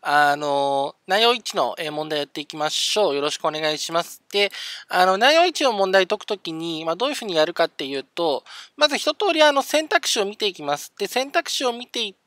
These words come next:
て、で、その上で、こう、その選択肢に関して、じゃあ本文でどういうふうに書かれてますかっていうことを、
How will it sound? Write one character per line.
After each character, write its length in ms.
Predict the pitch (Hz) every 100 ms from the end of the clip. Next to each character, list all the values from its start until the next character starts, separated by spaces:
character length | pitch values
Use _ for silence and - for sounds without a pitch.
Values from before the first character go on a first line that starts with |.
| _
て、 300 | 240 233 196 - - - -
で、 100 | 220
そ 160 | - 262
の 160 | 277
上 180 | 320 330
で、 380 | 269 262 196 - - _
こ 200 | - 214
う、 40 | 196
そ 100 | 220
の 80 |
選 240 | 208 247 247
択 200 | 277 -
肢 140 | 254
に 80 | 214
関 260 | - 220 220
し 160 | -
て、 220 | - 247
じ 80 | 226
ゃ 40 | 214
あ 20 |
本 260 | - 233
文 160 | 226 196
で 80 | 165
ど 100 | 220
う 40 |
い 20 |
う 20 | 247
ふ 60 |
う 40 | 196
に 60 |
書 60 | 156
か 160 | -
れ 80 | 190
て 100 | 185
ま 140 | 156 151
す 120 | -
か 160 | 214
っ 60 | -
て 140 | -
い 80 | 170
う 60 | 160
こ 160 | 269
と 200 | - 226
を、 220 | 185 120